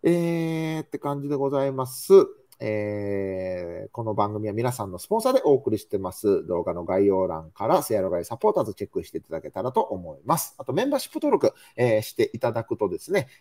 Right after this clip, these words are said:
えー、私の応援の、えー、あ、わつ-、私の活動の励みになるのと、えー、各週で限定動画見れるのと、えー、過去のアーカイブ全部見れますんで、よかったらぜひともよろしくお願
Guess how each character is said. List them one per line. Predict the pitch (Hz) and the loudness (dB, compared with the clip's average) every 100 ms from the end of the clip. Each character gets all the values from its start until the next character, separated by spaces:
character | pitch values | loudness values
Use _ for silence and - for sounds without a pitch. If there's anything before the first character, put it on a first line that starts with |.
| - | 2
え | 110 98 | 4 4
ー、 | |
私 | 98 120 - 113 | 2 -4 -8 -6
の | 101 - | -4 2
応 | 120 117 | 4 4
援 | 104 | 0
の、 | 101 95 - - | -2 -4 -8 -10
え | 92 85 78 76 - | -8 -6 -8 -12 -6
ー、 | 92 | 0
あ、 | |
わ | 95 | 0
つ-、 | - 101 104 | 0 -6 -6
私 | 107 - | -10 -10
の | 104 | -10
活 | - 120 110 | -6 -6 2
動 | 110 104 | 2 2
の | |
励 | 92 135 131 | 0 0 2
み | 120 | 2
に | 98 | -2
な | 85 | -2
る | 92 | -4
の | 90 | -2
と、 | 214 214 - - | 0 0 -2 -8
え | - 117 110 104 98 | 0 4 4 4 0
ー、 | - | -6
各 | 120 - 120 | -6 0 0
週 | - 120 117 | 2 2 2
で | 135 - - | 0 -2 -2
限 | 107 104 | -4 -2
定 | 104 98 | 0 0
動 | 98 | 0
画 | 90 | -2
見 | 87 92 | -2 0
れ | 92 | 2
る | 92 | 0
の | 80 | -2
と、 | - 185 - - 117 | 2 2 2 -14 -10
え | |
ー、 | |
過 | - 110 | -8 -4
去 | 92 | -2
の | 87 | -2
ア | |
ー | - | 2
カ | |
イ | 147 | 4
ブ | 202 | 6
全 | 135 | 6
部 | 90 | 4
見 | 85 | -4
れ | 82 | -4
ま | 76 | -6
す | - | -2
ん | - | 4
で、 | |
よ | - | 4
か | - | 4
っ | - | -2
た | |
ら | 165 | -2
ぜ | 98 | -4
ひ | - | -6
と | 170 | -6
も | 87 | -4
よ | 82 | -6
ろ | |
し | 76 - | -8 -14
く | |
お | - | -20
願 | 69 | -20